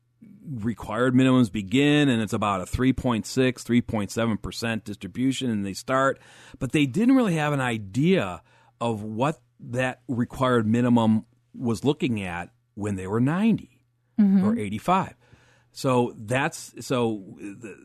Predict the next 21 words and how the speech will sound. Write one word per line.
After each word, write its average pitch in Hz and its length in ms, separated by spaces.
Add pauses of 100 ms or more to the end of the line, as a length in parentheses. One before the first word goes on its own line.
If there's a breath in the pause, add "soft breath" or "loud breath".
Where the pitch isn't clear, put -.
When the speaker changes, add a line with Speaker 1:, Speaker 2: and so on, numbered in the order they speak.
(140)
Speaker 1:
that 143 220
may 196 140
be 131 140
the 113 100
search 208 460
<laughs> - 100
team 190 300
that - 240
you 202 100
may 180 240
Speaker 2:
Right. 214 240
Speaker 1:
need. 135 280 (200 loud breath)
You 147 100
know, 131 160
s-, - 160 (220)
a 135 140
team 233 520
effort 175 420
that 127 140
says, 127 200
"Okay, 135 320